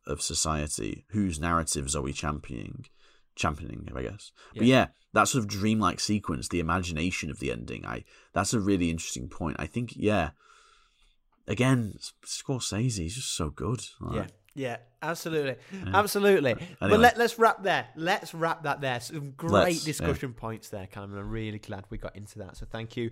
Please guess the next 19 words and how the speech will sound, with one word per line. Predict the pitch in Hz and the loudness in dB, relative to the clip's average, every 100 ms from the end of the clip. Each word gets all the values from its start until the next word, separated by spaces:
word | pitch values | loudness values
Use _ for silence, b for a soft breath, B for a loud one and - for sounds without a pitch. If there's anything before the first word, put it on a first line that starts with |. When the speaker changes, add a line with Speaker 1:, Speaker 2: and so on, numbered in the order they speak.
| B B B - | B B B -12
Speaker 2:
for | 113 | -8
diving | 117 113 107 110 | -6 -6 -8 -8
so | 110 | -8
deeply | 110 147 143 - 113 | -4 -6 -4 -2 0
once | 113 160 156 - | 4 4 2 -6
again. | 110 107 123 175 b b b | -6 -2 -2 -4 b b b
Speaker 1:
No | - 175 | -8 0
Speaker 2:
Let's | 226 139 | 2 4
Speaker 1:
problem. | |
Speaker 2:
wrap | 240 220 214 | 2 2 4
up | 202 185 | 4 4
with, | 170 165 | 2 6
um, | 160 160 156 - B B _ | 6 4 0 -6 B B _
our | 160 | -6
closing | 151 170 143 143 | 0 0 0 -4
thoughts | - 135 127 - - | -4 -4 -4 -8 -12
and | 120 113 117 | -10 -8 -10
rating. | 127 120 113 117 120 107 113 - | -6 -4 -4 -6 -8 -8 -8 -12
So | - - 135 123 | -8 0 4 4